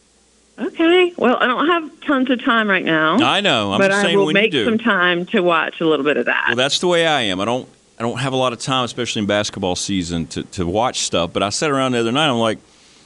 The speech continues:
Speaker 2: I'm, I don't watch anything on T V unless it's sports related. I need to f-, watch something. So somebody said
Speaker 1: <laughs> That's funny. I just said that to Holly last night.
Speaker 2: See?
Speaker 1: The exact same thing.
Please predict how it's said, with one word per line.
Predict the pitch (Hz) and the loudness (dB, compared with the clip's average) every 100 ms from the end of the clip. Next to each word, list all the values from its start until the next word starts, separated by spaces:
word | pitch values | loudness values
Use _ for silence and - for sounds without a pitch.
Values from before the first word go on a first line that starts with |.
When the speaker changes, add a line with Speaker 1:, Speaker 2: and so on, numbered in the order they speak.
| _ _ _ - | _ _ _ -6
Speaker 2:
I'm, | 190 | -2
I | 233 226 | 0 0
don't | 190 262 | -2 0
watch | 240 226 - | 0 -2 -2
anything | 269 262 226 214 | 0 0 0 0
on | 202 | 0
T | - - 180 | -2 -4 -2
V | 139 139 | 2 2
unless | 120 104 104 | 2 0 -2
it's | 101 | -6
sports | - - 110 - | -6 -4 -4 -2
related. | 98 87 80 64 - | -2 0 -2 -6 -12
I | - | -6
need | 139 185 151 | -2 -2 -4
to | |
f-, | 131 127 | -8 -8
watch | 131 131 139 - | -4 -2 -2 -2
something. | 143 120 - 78 | -2 -2 -4 -8
So | - 117 | -6 -6
somebody | - 165 147 | -4 0 0
said | 127 135 123 - | 0 0 0 0
Speaker 1:
<laughs> | - 508 523 - 508 - 480 - - - - | 0 0 -2 0 -4 -2 -4 -4 -4 0 2
That's | 349 | 2
funny. | 359 311 | 2 2
I | 269 | 2
just | 269 359 | 2 0
said | - 254 | 0 0
that | 240 196 | 0 0
to | 247 | 0
Holly | 190 190 185 | 0 0 2
last | 151 139 - 160 | 2 0 -2 0
night. | 156 | 2
Speaker 2:
See? | 107 214 262 | 2 2 2
Speaker 1:
The | 165 | 0
exact | 165 170 170 170 - | 0 0 0 -2 -2
same | 170 170 | -2 2
thing. | 156 123 - | 2 0 -4